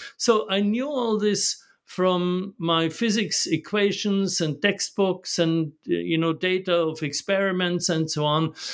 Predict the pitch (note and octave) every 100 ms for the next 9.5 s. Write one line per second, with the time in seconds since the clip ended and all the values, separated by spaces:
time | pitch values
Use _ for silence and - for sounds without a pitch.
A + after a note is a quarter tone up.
0 | - - E3+ F3 - D#3+ F#3 A3 A3 F#3
1 | G3 A3 G#3+ - E3+ D#3 C#3 F3+ G#3+ -
2 | - - - - _ - D#3+ F#3 - -
3 | E3 F3 E3 D#3 - F#3 G3 G3 - D#3
4 | C3 D3 D3 D3 - - D3+ D3 C#3 C3+
5 | C#3 D3 A#2+ - - - D#3 C3 C3 C3
6 | G3+ G#3 E3+ - F#3 F#3 F#3 F#3 F3 E3+
7 | - D3 C#3+ C#3+ - C#3+ - - G#3 A#3
8 | A3 E3 C#3+ - C3+ A2 - - - -
9 | - D3+ C#3+ C#3 C3+